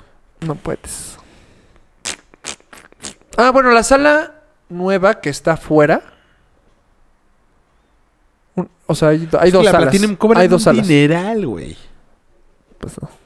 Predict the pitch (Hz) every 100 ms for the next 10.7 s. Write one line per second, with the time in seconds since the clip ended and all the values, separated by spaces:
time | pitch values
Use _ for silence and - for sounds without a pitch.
0 | _ _ _ - 139 143 147 139 120 -
1 | 160 175 165 175 175 175 190 226 - -
2 | - - - - - - - - - 170
3 | - 117 117 120 139 131 123 113 127 127
4 | 113 107 107 104 101 87 85 85 92 -
5 | _ _ _ _ 175 160 185 247 147 117
6 | - 131 143 139 - 156 185 143 95 95
7 | 104 98 87 110 - - - - - -
8 | - 135 127 110 98 - - - - -
9 | 92 104 104 - - 131 160 175 170 156
10 | 147 - 123 170 214 190 170